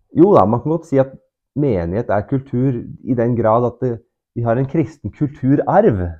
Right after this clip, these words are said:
Men ikke sant, arv er jo noe forgangent, noe som ligger bak oss, som på en måte man har, man har overtatt,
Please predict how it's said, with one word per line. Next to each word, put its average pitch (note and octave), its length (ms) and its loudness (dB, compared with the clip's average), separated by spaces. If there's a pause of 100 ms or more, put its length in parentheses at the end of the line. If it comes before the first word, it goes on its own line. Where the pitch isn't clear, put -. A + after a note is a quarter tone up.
(1400)
Men C#3 100 0
ikke D3+ 140 0
sant, - 240 -8
arv E3 320 2
er B2+ 100 8
jo D3+ 80 4
noe C#3 140 0
forgangent, D#3 480 2
noe B2 100 0
som C#3 120 -4
ligger C#3 220 0
bak - 360 2
oss, - 80 -20
som D3+ 100 -8
på C#3 80 -6
en D3+ 60 0
måte B2+ 160 -4
man B2+ 160 0
har, C#3+ 100 -2 (200)
man D#3 100 2
har - 180 -4
overtatt, B2 520 4